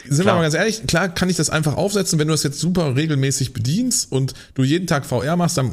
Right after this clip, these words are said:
Speaker 1: musst du wahrscheinlich, aber wenn ich jetzt überlege, morgen mache ich mal wieder was, ey, dann muss ich das Ding erstmal, dann haben meine, meine Joysticks keine Batterien mehr, dann muss ich das Ding erstmal laden. Dann mache ich das auf, dann muss ich mich erstmal wieder zurechtfinden, weil ich so lange kein V R mehr gemacht hab. Dann macht es tausend Updates, dann,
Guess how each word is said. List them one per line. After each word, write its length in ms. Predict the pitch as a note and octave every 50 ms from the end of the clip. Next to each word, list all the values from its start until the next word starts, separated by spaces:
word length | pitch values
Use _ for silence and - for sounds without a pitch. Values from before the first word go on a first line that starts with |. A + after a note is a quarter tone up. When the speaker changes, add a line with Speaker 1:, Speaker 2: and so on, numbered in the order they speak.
| -
Speaker 1:
musst 220 | B2+ C3+ D#3+ E3+ -
du 40 | C3
wahrscheinlich, 240 | B2+ B2 - -
aber 140 | C3 B2+ C3
wenn 100 | C3 D3 D#3+
ich 120 | B3+ -
jetzt 140 | C4 G#3 -
überlege, 340 | F3 E3+ E3+ F3+ F#3 E3 D#3+
morgen 480 | C#3+ D3+ E3+ G3+ A3 G3+ F#3+ F#3+ F3+
mache 160 | E3 E3+ E3+
ich 80 | F#3+ E3+
mal 100 | D3+ C3
wieder 160 | A#2 A2+ G#2+ G2+
was, 260 | A#2+ D#3+ E3+ - F3 - - - - _ _ _ _
ey, 360 | - G#2+ G#2+ G2+ - - - - - - - _ _ _ _
dann 240 | - C3 D3+ D3+
muss 160 | E3 E3+ G3 G3+
ich 80 | F#3
das 160 | E3+ E3 D3
Ding 140 | E3+ F#3 F#3+
erstmal, 600 | F3+ D3+ D3+ D3+ D3+ - C#3+ C3+ C3+ C3+ C3 C3 - - - - - _ _ _
dann 160 | - B2+ C3+
haben 140 | C#3 C#3+ C3+
meine, 240 | B2+ A#2+ A#2 A2 G#2+
meine 220 | G#2+ G#2+ G#2 G#2
Joysticks 500 | G#2 A#2 C#3+ F3 G#3+ G#3 - G3 - -
keine 180 | - D3+ D3+ C#3+
Batterien 440 | B2+ B2 A#2 - A#2 C3 E3+ F#3+ G3
mehr, 100 | F3 E3+
dann 120 | D3+ C3+
muss 100 | B2+ B2
ich 60 | A#2
das 100 | A2 F#2+
Ding 140 | - B2 A#2+
erstmal 260 | G2+ F2+ F2+ F#2 G2
laden. 140 | F2+ F2+ F#2+
Dann 80 | G#2 G#2+
mache 100 | C#3 F3
ich 60 | E3+
das 200 | D3 B2 A2+ -
auf, 400 | - A2 C3+ F3+ G#3+ A3+ A#3+ A#3
dann 140 | - D#3 D3+
muss 140 | D#3 D#3+ E3
ich 80 | D#3
mich 100 | D#3 D3
erstmal 220 | B2+ C#3 C#3 E3 D3
wieder 120 | C#3 B2
zurechtfinden, 800 | - C3 A#2 B2 B2+ - - - - A2+ G#2 E2+ E2 D#2+ F2+ F2+
weil 140 | F#2+ G2+ A2+
ich 60 | A2+
so 120 | A#2 C3
lange 240 | C3 A#2+ A#2+ B2+ B2
kein 200 | A#2+ - A#2+ A#2
V 140 | - A#2 A2
R 200 | E2+ F#2 G2 G#2
mehr 160 | G2 E2+ D#2
gemacht 320 | D#2 D2+ C#2+ D2 - - D#2+
hab. 140 | D2+ - - - - -
Dann 120 | - A#2 C3+
macht 120 | D3 D#3
es 120 | D#3 D3 D#3+
tausend 300 | D3 C#3 C3+ B2+ B2+ -
Updates, 600 | C3 C#3+ - - - G#2 F2+ E2+ E2+ E2+ - -
dann, 300 | - A#2 B2 A#2 - -